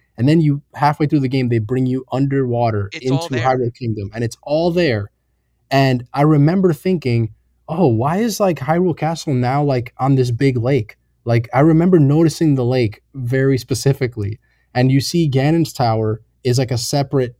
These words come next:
Speaker 1: place that's across, like, it's, it's a little ways from Hyrule Castle.
Speaker 2: Mm-hmm.
Speaker 1: Um, but yeah, th-, so that, that's so cool. Like, I never even thought about that. Of course, they'd have to rebuild it.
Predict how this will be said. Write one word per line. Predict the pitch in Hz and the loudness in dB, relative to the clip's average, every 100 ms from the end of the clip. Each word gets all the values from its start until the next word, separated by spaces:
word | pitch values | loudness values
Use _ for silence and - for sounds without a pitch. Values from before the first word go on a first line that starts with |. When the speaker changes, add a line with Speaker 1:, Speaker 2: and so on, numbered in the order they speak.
| _ | _
Speaker 1:
place | 143 143 120 | -2 0 0
that's | 113 107 110 | -4 -8 -12
across, | - 135 131 123 - | -12 -6 0 0 0
like, | 107 113 | -6 -6
it's, | 104 | -6
it's | 117 117 | -8 -4
a | 117 | -2
little | 123 135 120 | 0 0 0
ways | 120 120 113 _ - | 0 0 -2 _ -20
from | - 131 123 113 107 _ - | -6 -4 -2 -4 -6 _ -2
Hyrule | 127 110 101 | 0 0 -2
Castle. | 151 147 123 107 107 | -4 -4 -4 -4 -6
Speaker 2:
Mm-hmm. | - 131 117 - 120 | -14 _ -20 -6 0
Speaker 1:
Um, | 120 113 107 107 - | 0 2 -2 -4 -6
but | 175 143 | -4 0
yeah, | 156 170 147 | 0 0 0
th-, | 131 | -2
so | 151 135 | -2 -2
that, | 127 143 - | -2 -4 -2
that's | 143 151 - | -4 -4 -4
so | 160 156 | -2 -2
cool. | 135 165 160 151 113 | 0 2 4 4 2
Like, | 113 | -2
I | 131 | -2
never | 135 143 143 | -2 -2 0
even | 143 135 | -2 -2
thought | 139 147 | -2 -2
about | 123 107 104 | 0 -2 -4
that. | 95 - _ - | -8 -10 _ -6
Of | 127 | -6
course, | - 202 196 | 0 2 4
they'd | - 160 | 2 0
have | 160 - | 0 -2
to | 160 | 0
rebuild | 160 151 185 180 | 0 2 0 0
it. | 107 - | -2 -4